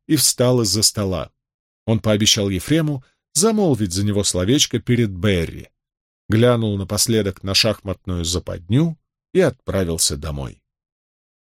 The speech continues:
Вечер был чудесный. На небе горели миллионы звёзд, и прохладный ветерок предвещал наступление осени. Из ближайшего трактира доносились звуки скрипки и смех, на улицах было полно людей.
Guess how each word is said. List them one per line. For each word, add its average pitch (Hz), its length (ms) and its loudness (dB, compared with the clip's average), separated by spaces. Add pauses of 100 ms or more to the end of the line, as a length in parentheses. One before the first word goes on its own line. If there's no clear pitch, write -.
(340)
Вечер 151 420 2
был 120 220 2
чудесный. 95 760 -2 (500)
На 147 120 4
небе 214 220 4
горели 156 360 2
миллионы 131 420 4
звёзд, 120 500 -4 (280)
и 123 80 0
прохладный 180 640 0
ветерок 156 460 0
предвещал 135 680 2
наступление 113 840 0
осени. 85 560 -2 (600)
Из 127 140 4
ближайшего 170 640 2
трактира 165 580 -2
доносились 139 580 2
звуки 110 380 -2
скрипки - 540 -2 (120)
и 107 100 -2
смех, 143 540 -2 (400)
на 120 140 4
улицах 165 520 0
было 110 280 2
полно 104 340 0
людей. 92 500 -2